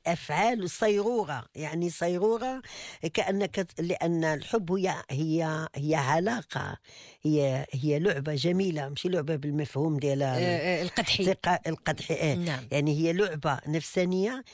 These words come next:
Speaker 1: لأن، آه، لأنك تجعلني نمر من كنحب، من، من كنحب إلى محبوبة، آه، كنربح، كاين التوازن في الحب.
Speaker 2: مهم.
Speaker 1: فعلًا كيخص يكون عندهم قدرات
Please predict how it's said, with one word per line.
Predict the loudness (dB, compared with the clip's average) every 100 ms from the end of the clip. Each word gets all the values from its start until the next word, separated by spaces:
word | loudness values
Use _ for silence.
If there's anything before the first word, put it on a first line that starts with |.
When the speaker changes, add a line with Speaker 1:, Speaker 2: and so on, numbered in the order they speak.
| -20 -12
Speaker 1:
لأن، | -2 -2 0 0 2
آه، | 0 0 -4 -2 -2 0 -2 -4 -4
لأنك | -4 0 2 2 2
تجعلني | 0 2 2 4 2 2
نمر | 2 2 0 -12 -18 -2
من | 2 2 2 -6 _ _ _ -14 -6
كنحب، | -2 -2 0 -2 -2 -6 -4
من، | 0 2 2 0 -4 -12
من | -4 -2
كنحب | 0 0 0 -2 -2
إلى | -2 2 2
محبوبة، | 0 -2 -2 -2 -2 -8 -10 -20 -20 -20 -8
آه، | -4 -2 -2 -2
كنربح، | 0 2 2 0 -2 -6 -14 -20 -20 -14 -8 0
كاين | 2 2
التوازن | 2 2 4 2 -2 -8 -12
في | -8
الحب. | -6
Speaker 2:
مهم. | -4 -6 -10 -2
Speaker 1:
فعلًا | 0 2
كيخص | 0 0 -6 -2
يكون | 0 2
عندهم | 2 4 2
قدرات | 0 2 2 4 2 2 -2